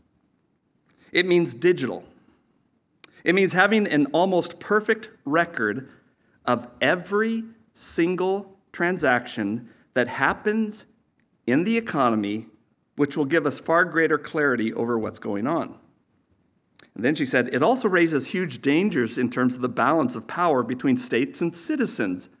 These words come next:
Duh. And she said, "And in my opinion, we're gonna need a digital constitution of human rights." By the way, they haven't implemented that yet, nor have they taken a single vote.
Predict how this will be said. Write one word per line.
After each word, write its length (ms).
Duh. 280
And 80
she 100
said, 200
"And 160
in 100
my 200
opinion, 680
we're 140
gonna 180
need 220
a 80
digital 580
constitution 760
of 100
human 320
rights." 480
By 120
the 100
way, 160
they 140
haven't 240
implemented 580
that 320
yet, 380
nor 220
have 140
they 80
taken 320
a 20
single 320
vote. 380